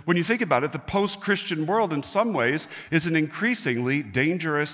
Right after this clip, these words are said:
situation. Now, what do I mean by post-Christian world? By post-Christian world, I mean simply that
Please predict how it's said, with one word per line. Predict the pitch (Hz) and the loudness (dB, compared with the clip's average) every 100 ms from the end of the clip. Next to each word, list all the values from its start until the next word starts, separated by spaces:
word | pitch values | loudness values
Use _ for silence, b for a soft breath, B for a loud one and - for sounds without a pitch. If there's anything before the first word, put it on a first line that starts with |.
| - | -6
situation. | - 170 170 165 247 - 80 71 - _ _ - | -4 -4 -4 -6 -6 -8 -10 -12 -16 _ _ 0
Now, | 165 | 2
what | 185 | 4
do | 180 | 2
I | 160 | 2
mean | 170 180 147 | 2 2 4
by | 131 117 B B - | 2 2 B B -6
post-Christian | 180 170 - - 147 - 123 98 | -2 -2 -4 -4 -4 -4 -6 -6
world? | 82 69 55 - b b b - | -6 -8 -12 -18 b b b 0
By | |
post-Christian | 156 220 247 - 220 190 185 165 | 4 4 2 4 2 4 0 0
world, | 151 151 120 120 | 2 4 4 2
I | 139 | 0
mean | 180 190 180 | 2 2 2
simply | - - 233 - 190 | -2 0 0 2 2
that | 151 147 | 4 2